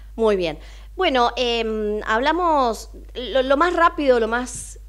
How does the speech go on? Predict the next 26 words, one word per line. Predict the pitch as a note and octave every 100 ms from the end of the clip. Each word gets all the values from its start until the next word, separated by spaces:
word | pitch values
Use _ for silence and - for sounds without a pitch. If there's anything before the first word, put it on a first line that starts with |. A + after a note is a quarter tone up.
| - -
próximo | C#4 C#4 A#3 G#3
que | G3+
se | G3+
viene | G#3+ A#3 B3+ C4
es | G3+ - -
otro | G#3 A3 G3+
debate. | G3+ A#3 C4 A3+ A3+ A#3+ A#3 - - - -
Em, | G#3+ G#3 G3 G3 F#3+ F#3 - -
a | - A#3
mí | E4+
particularmente | E4 A#3 G#3+ G#3+ G#3+ G#3 A#3 C4 C4
me | G#3+
dejó | F#3+ - A3 -
un | A3
sabor | A3 A3 G#3 A3
a | G#3+
nada, | B3+ C#4 C#4
me | C4+ G3+ G3 F#3+ F#3
dejó | F#3 A3+
más | A3+ B3 C4 - -
indefiniciones | A#3+ A3 G#3+ G#3 - G#3 G#3 - D4 D4 D4
que | - F#3+
definiciones. | F#3+ F#3 G3 F#3+ F#3 C#4 C4 C4 C#4 C#4 - - - -
Me | G3+ G3
parece | A3 A#3+ B3+
que | A3 G#3